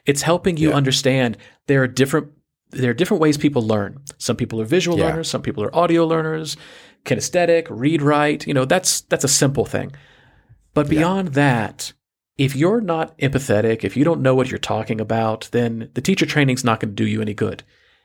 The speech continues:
Speaker 1: Know what you're talking about, be empathetic, go further into the study yourself, then go get the teacher training, and then take over the world.
Speaker 2: Yeah. Yeah,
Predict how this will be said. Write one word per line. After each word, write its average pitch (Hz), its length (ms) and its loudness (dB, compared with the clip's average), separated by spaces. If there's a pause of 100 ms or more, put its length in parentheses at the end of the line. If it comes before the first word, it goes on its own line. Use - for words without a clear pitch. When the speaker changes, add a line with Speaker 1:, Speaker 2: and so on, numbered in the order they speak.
(480)
Speaker 1:
Know 139 260 2
what 214 140 2
you're 202 60 0 (140)
talking 107 200 -6
about, 101 320 -6 (300)
be 135 140 2 (100)
empathetic, 104 540 -2 (240)
go 113 120 0
further 175 460 0
into 151 280 -2
the 143 120 0
study 107 380 0
yourself, 104 560 -4 (580)
then 120 600 0 (320)
go 110 180 -2
get 104 180 -8
the - 60 -18
teacher - 240 -8
training, 104 460 -8
and 110 140 -6
then 107 140 -6
take - 200 -2
over 101 140 -6
the 101 80 -8
world. 101 200 -8
Speaker 2:
Yeah. 90 160 -4 (680)
Yeah, 147 180 4